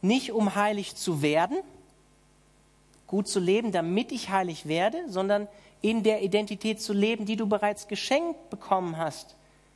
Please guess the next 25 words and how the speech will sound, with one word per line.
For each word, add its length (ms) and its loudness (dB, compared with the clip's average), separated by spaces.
in 180 -2
Christus. 680 -8
Das 320 0
auszuleben, 680 2
was 200 0
er 60 -4
dir 200 0
geschenkt 500 -2
hat, 280 -10
nicht 400 2
um 320 0
heilig 440 -2
zu 140 -6
sein, 280 -2
sondern 300 -2
um 140 -2
ident-, 360 0
in 160 0
der 140 2
Identität 540 -4
zu 100 -6
leben, 260 0
die 140 -2
er 80 -2
dir 200 0